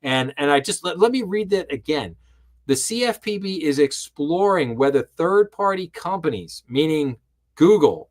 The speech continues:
Apple, Meta, PayPal, Block, y-, anybody, you name it, X, you name it, you know, it's, it's anybody, can access customer accounts without, and I emphasize that word, without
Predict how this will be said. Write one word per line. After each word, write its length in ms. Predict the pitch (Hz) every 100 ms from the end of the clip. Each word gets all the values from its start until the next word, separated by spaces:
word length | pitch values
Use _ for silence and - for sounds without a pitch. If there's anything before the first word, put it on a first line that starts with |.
| -
Apple, 520 | 170 185 160 101 85
Meta, 520 | 98 143 190 123 85 - _
PayPal, 680 | - 202 214 - 120 90 78 _ _ _
Block, 600 | 104 117 160 180 - - -
y-, 140 | 131 131
anybody, 440 | 165 196 147 113
you 140 | 120 190
name 300 | 190 190 117
it, 140 | -
X, 500 | - 180 - - - -
you 340 | 139 156 147
name 220 | 170 175
it, 120 | 90 82
you 100 | 110
know, 160 | 117
it's, 180 | 120 120
it's 260 | 120 131 110 - _ -
anybody, 520 | 185 208 147 92 - _ _ _ _ _
can 280 | - 196 196 -
access 500 | 190 220 - 226 208
customer 580 | - 214 214 226 214 202
accounts 480 | 196 190 196 190
without, 920 | 139 120 160 202 - 190 208 135 - - _ _ _ -
and 120 | 151
I 80 | 160
emphasize 680 | 170 214 214 - 202 185 180
that 200 | 170 147
word, 480 | 156 180 117 92
without 960 | 101 160 202 - _ 143 175 196 156